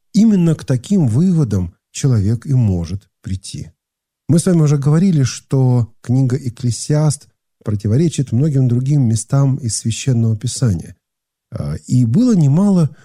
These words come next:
людей, атеистов или деистов, то есть тех, кто считает, что Бог запустил эту землю и этот мир в движение, а потом исчез.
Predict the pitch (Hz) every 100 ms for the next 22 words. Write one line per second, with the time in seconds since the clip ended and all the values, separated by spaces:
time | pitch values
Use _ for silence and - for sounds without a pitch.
0 | _ - 80 101 196 170 127 - - 104
1 | - 76 107 156 - 117 - 92 85 82
2 | 87 98 117 113 143 - 139 - _ _
3 | _ - 73 - - 123 - 117 - 95
4 | 101 127 120 - 98 95 120 - _ _
5 | _ - 67 90 131 - 127 117 104 -
6 | _ 110 104 95 98 113 104 87 92 98
7 | 95 98 120 113 87 85 104 135 127 113
8 | 90 - _ - - 76 95 - 165 175
9 | -